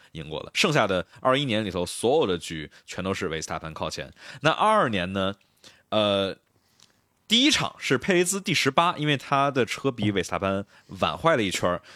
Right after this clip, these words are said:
所以他的这个，呃，排位稍微排名靠前一点点。然后呢，是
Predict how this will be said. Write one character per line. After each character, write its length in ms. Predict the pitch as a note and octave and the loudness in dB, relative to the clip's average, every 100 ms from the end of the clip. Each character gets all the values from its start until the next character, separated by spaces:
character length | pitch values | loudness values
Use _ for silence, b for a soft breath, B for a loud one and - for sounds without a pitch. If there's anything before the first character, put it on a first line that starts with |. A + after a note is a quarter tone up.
| B | B
所 180 | - G#2+ | -2 0
以 260 | G2+ F2+ | 2 0
他 200 | F2 - | -2 -2
的 160 | F2+ F2 | 0 0
这 140 | F2 | -2
个， 160 | E2 D#2 B B B | -4 -6 B B B
呃， 120 | - F2 | -8 -8
排 220 | - F2+ | -2 0
位 140 | F#2 | 2
稍 120 | F2 F2+ | 0 -2
微 160 | F2+ - - | -4 -8 -16
排 140 | - | -6
名 120 | F#2 F2+ | -4 -4
靠 220 | - F#2+ | -2 -2
前 220 | F2 D#2 | -2 -8
一 60 | E2+ | -6
点 160 | D#2+ | -6
点。 120 | E2 - B B B | -8 -12 B B B
然 200 | - A#2 | 0 2
后 160 | E3 F3 | 2 2
呢， 280 | C#3 A#2 A2+ | 4 2 2
是 460 | - - G#2+ F#2+ | 0 2 2 2